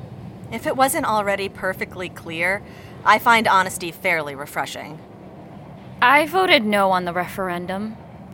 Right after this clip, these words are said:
Speaker 2: I thought it was a stupid idea.
Speaker 1: It is a stupid idea.
Speaker 2: But I, I've done all kinds of administration work with plenty of people I believe in.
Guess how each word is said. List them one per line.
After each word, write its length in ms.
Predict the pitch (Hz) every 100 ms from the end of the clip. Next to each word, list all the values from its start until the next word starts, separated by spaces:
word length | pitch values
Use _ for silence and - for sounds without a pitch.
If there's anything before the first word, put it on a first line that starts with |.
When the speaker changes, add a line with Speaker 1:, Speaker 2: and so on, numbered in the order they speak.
| - -
Speaker 2:
I 80 | -
thought 180 | 262 339
it 60 | 302
was 160 | 285
a 60 | 247
stupid 480 | - - 240 226 202
idea. 480 | 175 160 156 - - - - -
Speaker 1:
It 220 | 208 226
is 200 | 185 202
a 60 | 147
stupid 380 | - 156 160
idea. 460 | 147 139 147 135 143 - - - - - - - -
Speaker 2:
But 140 | 302 - - -
I, 360 | 277 285 285 - - - - - - - - - - -
I've 220 | - 339 415
done 280 | 494 440 - -
all 260 | 208 247 254
kinds 340 | 254 240 240
of 80 | 233
administration 840 | 240 220 226 - 214 208 - 240
work 340 | 220 240 240 - - -
with 240 | 226 -
plenty 320 | - 262 254
of 140 | 254 247
people 340 | 240 226 208
I 100 | 196
believe 400 | 185 185 185 180
in. 220 | 165 -